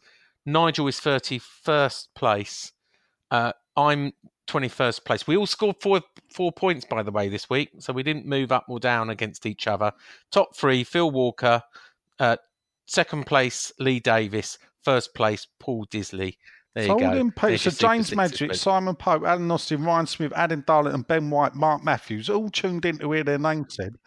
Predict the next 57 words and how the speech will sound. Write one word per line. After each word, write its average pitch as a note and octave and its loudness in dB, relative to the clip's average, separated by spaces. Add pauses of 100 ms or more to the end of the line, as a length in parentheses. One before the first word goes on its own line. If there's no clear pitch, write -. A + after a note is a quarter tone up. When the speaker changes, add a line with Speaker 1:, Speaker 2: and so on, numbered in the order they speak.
Speaker 1:
Yeah, A#2 2
I A2 2
Speaker 2:
And A2+ 0
Speaker 1:
know. A2 4
Speaker 2:
you G2 0
didn't G3+ -2
do C4+ -2
it. A#3+ 0
Speaker 1:
I A2+ 2
know. G#2+ 0 (220)
Speaker 2:
I A#3+ 4
wouldn't D4+ 0
mind. D4+ 6
I A#3 4
actually A#3 -2
Speaker 1:
I - 2
Speaker 2:
took - 2
Speaker 1:
know. G3+ 0
Speaker 2:
a - 0
photograph C4 -2
of D#3+ -14
the D#3+ -4
top - -6
ten. E3+ -2
I F3 2
would C4 -2
prepare E3+ -4
it C3 -10
for. C3+ 0
I C3+ 4
don't G#3 0
want G3 -2
him F3 -2
moaning. D#3+ 2
Speaker 1:
There B2 4
you A2+ 0
go. G2 2 (600)
There A2+ -2
you G#2+ -2
go. G2+ 2
Speaker 2:
<sighs> - -12 (560)
Speaker 1:
Anyway, D3 4
uh, C#3 6 (100)
A D#3+ 2
F C3+ -4
C - -4
Wimbledon A#2 -2 (160)
against B2 -2
the B2 -4
Cherries. G#2+ 0 (160)
Uh, A#2+ -4
will C#3 -4
we C#3+ -2
take C3+ -4
their A#2 -4
cherry, A2 -4
John? F#2 -6